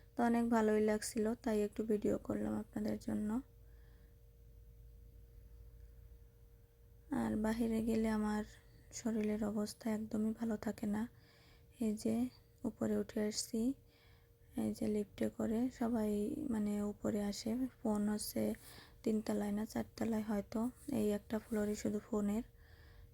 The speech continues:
তো এই যে আপনাদের ভাইয়া ফোনগুলো দেখতেছে, আহ, যে কোনটা নিবে, কোনটা নিবে। তো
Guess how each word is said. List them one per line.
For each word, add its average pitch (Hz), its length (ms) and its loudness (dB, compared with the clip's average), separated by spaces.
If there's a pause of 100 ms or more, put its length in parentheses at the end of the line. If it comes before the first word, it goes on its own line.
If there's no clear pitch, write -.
তো 240 80 2
এই 233 100 4
যে 247 120 2
আপনাদের 226 420 2
ভাইয়া 214 440 4
ফোনগুলো 214 500 0
দেখতেছে, 220 640 -4 (720)
আহ, 202 520 0
যে 208 180 0
কোনটা 208 360 -2
নিবে, 208 320 0
কোনটা 208 360 -4
নিবে। 208 420 0 (180)
তো 233 60 0